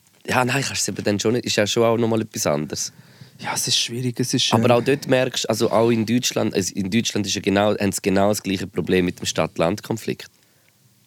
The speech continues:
Speaker 2: Oh ja.
Speaker 1: Haben sie definitiv auch. Und dann auch noch immer noch einfach auch so ein bisschen der Graben, wo halt im Land immer noch ist, wo, wo du einfach wie noch nicht ganz kannst wegbringen.
Speaker 2: Mhm.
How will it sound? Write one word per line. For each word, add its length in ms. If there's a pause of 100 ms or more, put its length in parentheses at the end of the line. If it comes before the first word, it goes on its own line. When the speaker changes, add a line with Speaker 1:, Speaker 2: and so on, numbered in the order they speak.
(380)
Speaker 2:
Oh 220
ja. 260
Speaker 1:
Haben 100
sie 100
definitiv 580
auch. 140
Und 200
dann 140
auch 140
noch 120
immer 280
noch 180
einfach 220
auch 120
so 100
ein 40
bisschen 160
der 100
Graben, 360
wo 140
halt 180
im 80
Land 280
immer 200
noch 160
ist, 240
wo, 280
wo 60
du 140
einfach 180
wie 100
noch 120
nicht 180
ganz 340
kannst 200
wegbringen. 1500
Speaker 2:
Mhm. 160